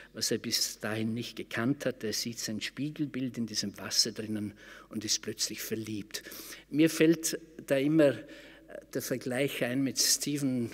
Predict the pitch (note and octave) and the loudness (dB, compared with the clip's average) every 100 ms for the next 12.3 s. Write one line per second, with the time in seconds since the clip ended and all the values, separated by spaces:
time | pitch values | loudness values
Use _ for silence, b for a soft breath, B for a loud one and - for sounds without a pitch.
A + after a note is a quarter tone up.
0 | A#2+ - C3 B2 - - - - - C3 | -6 0 2 2 4 6 6 6 4 2
1 | A#2 C#3 - A#2+ A2 C3 - A2 B2+ A#2 | 4 8 8 6 0 -2 -2 -2 -2 -2
2 | A2 A#2 - - A#2 A2+ C#3+ - - B2+ | -2 0 2 2 0 0 2 4 4 2
3 | A#2+ A2+ G#2+ A#2+ A2+ C3 C#3+ C3 B2 A#2 | -2 -6 -8 -6 -2 -2 -2 -2 -6 -6
4 | B2 A#2+ B2 B2+ - A#2+ A#2+ B2 - C#3+ | -6 -4 -6 -6 -4 -4 -4 -4 -4 -6
5 | C#3 B B A2 - A#2 - A#2 A2 G#2+ | -6 B B -8 -6 -8 -8 -10 -10 -8
6 | - A#2+ C3+ C#3 C3 - A#2+ A#2+ A#2+ C3 | -4 -2 -2 -2 -4 -4 -4 -2 0 0
7 | C3 B B B B B - C3+ B2 - | -2 B B B B B 4 6 4 2
8 | - A#2+ A#2 A2 - - - - - - | -2 2 2 0 -4 -16 -20 -20 -18 -2
9 | C#3 C3 C3 C3+ - C3 C3+ C#3+ A#2+ C#3 | 2 4 4 4 4 4 2 4 4 6
10 | C3 C3+ A#2+ C3 A#2 - B2 A#2+ A#2+ B2 | 6 6 6 6 4 4 4 2 0 0
11 | A#2 A#2 - C#3 C3+ A#2+ - B2 B2 A2 | 0 0 0 2 4 2 0 0 2 0
12 | A#2 A2+ | 0 0